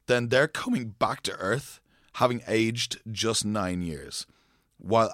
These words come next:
actually on Earth, twenty-two years have passed. So looking at that concept, you'd have travelled thirteen years into the future relative to your time and space. I mean, it's not exactly DeLoreans or riding dinosaurs, but it's still valid physics.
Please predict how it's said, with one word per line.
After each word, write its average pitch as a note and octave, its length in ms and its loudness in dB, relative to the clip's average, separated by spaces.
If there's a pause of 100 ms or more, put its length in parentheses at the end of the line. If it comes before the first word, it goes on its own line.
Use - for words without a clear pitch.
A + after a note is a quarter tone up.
actually B2 360 2
on A#2 160 0
Earth, - 400 4
twenty-two A2+ 560 -4
years F2+ 300 -4
have E2+ 120 -10
passed. - 480 -12 (480)
So - 160 0
looking C#3+ 300 0
at C#3+ 100 -4
that B2+ 180 -2
concept, A#2 560 -4 (440)
you'd A#2+ 140 -2
have B2+ 100 -6
travelled B2 300 2
thirteen B2+ 400 -2
years A2 200 -2
into G2+ 140 -8
the G2 80 -14
future G#2 400 -4
relative F#2+ 460 -2
to - 80 -6
your F2+ 120 -6
time E2 240 -6
and D#2+ 100 -8
space. - 460 -4 (680)
I - 40 -6
mean, B2 100 0
it's A2+ 140 -2
not D3+ 160 4
exactly B2 340 0
DeLoreans A2 760 0
or G2+ 200 -2
riding F2+ 260 -2
dinosaurs, E2 500 -8
but F2 120 -8
it's F2+ 100 -2
still G#2+ 220 0
valid D#2+ 280 -6
physics. D2+ 380 -8